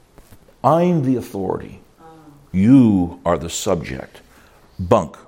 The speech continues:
I'm, first of all, an object of grace, dealing with someone else who needs to be an object of grace. That's pivotal to understand where we're going with this. He said, <clears throat> "This book's goal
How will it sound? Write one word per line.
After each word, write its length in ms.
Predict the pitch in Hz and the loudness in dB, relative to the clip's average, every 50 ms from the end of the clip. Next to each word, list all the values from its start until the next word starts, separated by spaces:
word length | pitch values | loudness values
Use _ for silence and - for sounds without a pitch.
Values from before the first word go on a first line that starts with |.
| _ _ _ _ _ _ - - - - - - - - - - 127 110 110 | _ _ _ _ _ _ -20 -20 -20 -20 -20 -20 -20 -20 -20 -18 -10 -2 0
I'm, 220 | 113 135 165 180 | 0 2 0 0
first 480 | 151 - - - 147 160 151 151 - - | -4 -8 -6 -2 -2 0 -2 -2 -2 -4
of 100 | 120 92 | -2 0
all, 400 | 90 90 82 80 85 80 - - | 0 0 2 2 0 0 -2 -6
an 140 | 90 92 92 | -6 -6 -6
object 460 | - 95 95 95 87 85 92 87 - - | -4 -2 -2 -2 -2 -4 -6 -6 -6 -10
of 140 | 80 73 | -14 -10
grace, 560 | 80 85 82 78 73 69 - - - - - - _ _ _ - - - - - - - - | -6 -4 -4 -2 -4 -4 -8 -10 -16 -16 -18 -20 _ _ _ -20 -20 -20 -20 -20 -20 -10 -2
dealing 300 | - 117 120 117 117 107 | 4 6 6 6 6 2
with 100 | 101 98 | 0 -4
someone 340 | - - 117 104 101 95 98 | -4 -6 -4 -2 0 0 2
else 540 | 117 123 110 - - - - - - - - - | 2 2 0 0 -2 -8 -12 -12 -12 -14 -12 -6
who 120 | - 104 | -2 0
needs 320 | 98 95 98 98 82 - - | 2 2 2 2 0 -2 -6
to 100 | - 98 | -8 -6
be 260 | 78 87 87 80 76 - 87 | -4 -4 -4 -4 -6 -8 -8
an 100 | 90 - | -8 -6
object 520 | - - 92 90 80 73 92 78 - - | -4 -4 -2 -2 -2 -4 -6 -6 -6 -8
of 100 | 85 78 | -10 -8
grace. 320 | 69 78 82 78 71 69 - | -4 -2 -2 -2 -2 -2 -2
That's 220 | - 120 120 - | -4 -4 -4 -6
pivotal 560 | - - - 165 127 107 87 87 85 - - - - - - - - | -4 0 0 2 2 4 2 2 0 0 -6 -18 -20 -20 -8 -2 -2
to 100 | 104 104 | 0 0
understand 560 | 101 98 90 - - - 110 101 98 98 92 | 0 0 -2 -2 -4 0 2 2 4 4 4
where 120 | 85 82 | 2 2
we're 120 | 80 78 80 | 0 0 -2
going 360 | 78 90 87 85 82 80 73 | -2 -2 -2 -2 -2 -4 -6
with 140 | 71 71 - | -8 -6 -6
this. 260 | 71 65 - - - - - - - - - - - - - | -8 -8 -8 -10 -14 -16 -20 -20 -20 -20 -20 -20 -20 -6 0
He 120 | - 135 147 | 2 2 4
said, 840 | - - 151 131 107 98 - - - - - - 135 92 87 - - - - - - - | 4 4 4 4 2 0 -8 -8 -6 -4 -4 -2 -2 -4 -4 -6 -12 -20 -20 -20 -20 -20
<clears throat> 400 | - - - - - - - - | -20 -20 -20 -20 -20 -12 -8 -2
"This 280 | 123 123 147 147 147 - | 2 4 4 4 2 -4
book's 520 | 101 92 90 160 170 165 - - - - | -10 -2 2 4 4 4 4 0 -12 -14
goal 800 | 104 101 95 101 131 151 170 143 101 78 67 90 104 113 113 - | -12 -8 -2 0 2 4 4 2 2 0 -2 -4 -6 -8 -10 -18